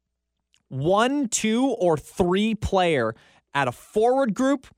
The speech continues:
defense, and goaltending group. You could then argue Kucherov then maybe is top five.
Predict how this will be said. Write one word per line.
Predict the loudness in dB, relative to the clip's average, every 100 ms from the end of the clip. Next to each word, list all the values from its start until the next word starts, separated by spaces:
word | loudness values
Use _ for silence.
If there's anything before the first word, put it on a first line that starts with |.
| _ _
defense, | -4 -2 0 0 0 -4 -2
and | -2 2
goaltending | 0 0 -2 -2 -2
group. | -2 -2 -6 -20 _ _ _ _ _ _ -4
You | -2
could | 2 2
then | 4
argue | 4 2 0
Kucherov | -2 -4 -2 0 0 2
then | 0
maybe | 0 0
is | -4
top | -2 -4 -2
five. | -2 -2 -6 -18